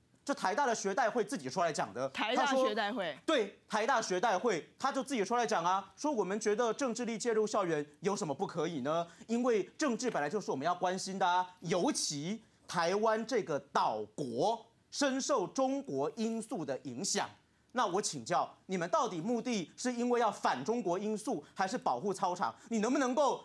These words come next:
Speaker 1: 堂堂正正、光明磊落的出来？如果你就是要反对所谓统战、反对中国，你就出来承认嘛。那第三点，你们认同，不管你有什么冠冕堂皇的理由，你是要保护操场也好，还是要反统战也好，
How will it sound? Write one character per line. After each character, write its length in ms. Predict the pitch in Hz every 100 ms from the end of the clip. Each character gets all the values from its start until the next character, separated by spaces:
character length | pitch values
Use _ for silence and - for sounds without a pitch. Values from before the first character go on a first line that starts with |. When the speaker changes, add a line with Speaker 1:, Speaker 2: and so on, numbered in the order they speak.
| -
Speaker 1:
堂 200 | - 262
堂 220 | 240 240
正 180 | 311 208
正、 240 | 269 208 135
光 200 | 285 269
明 160 | 220
磊 140 | 202 156
落 160 | 226
的 40 | 190
出 140 | 220
来？ 300 | 185 139 - - -
如 140 | 262
果 80 | 330
你 120 | 262
就 280 | 165 359 277
是 100 | 285
要 140 | 277 -
反 220 | 185 151
对 180 | 262 220
所 140 | 147
谓 100 | 220
统 240 | 220 180
战、 320 | 143 247 135 -
反 140 | - 156
对 120 | 247
中 220 | 262 135
国， 260 | 147 143 -
你 100 | 226
就 140 | 160 254
出 100 | 277
来 100 | 220
承 220 | - 143
认 160 | 233
嘛。 140 | 131 104 - _ _
那 100 | 214
第 180 | - 226
三 200 | 240 208
点， 200 | 180 113 - _ -
你 100 | 202
们 140 | 202
认 180 | 226 277
同， 320 | 170 156 160 190 -
不 100 | 302
管 200 | 220 202
你 40 |
有 80 | 226
什 160 | 233 160
么 140 | 147
冠 180 | 226 214
冕 160 | 180
堂 160 | 127 143
皇 140 | 156
的 80 | 151
理 160 | 139 104
由， 300 | 107 113 156 - -
你 120 | 170
是 100 | 214
要 60 | 277
保 200 | 180 175
护 120 | 226
操 180 | 240 240
场 200 | 202 160
也 120 | 185
好， 320 | 208 170 131 -
还 160 | 202 196
是 120 | 269
要 60 |
反 180 | 233 208
统 160 | 240 160
战 180 | 240 185
也 80 | 175
好， 320 | 175 113